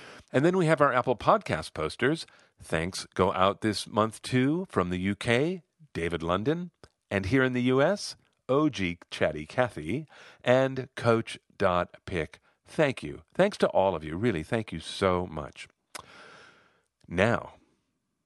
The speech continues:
I want to tell you about something I have done.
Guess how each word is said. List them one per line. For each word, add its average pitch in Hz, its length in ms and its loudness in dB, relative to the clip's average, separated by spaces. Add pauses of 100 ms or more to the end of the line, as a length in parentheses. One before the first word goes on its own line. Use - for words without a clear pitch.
(540)
I 92 80 2
want 107 220 4
to - 20 0
tell 120 180 2
you 120 100 2
about 104 220 4
something 98 300 0
I 90 140 2
have 87 240 -4
done. 73 260 -2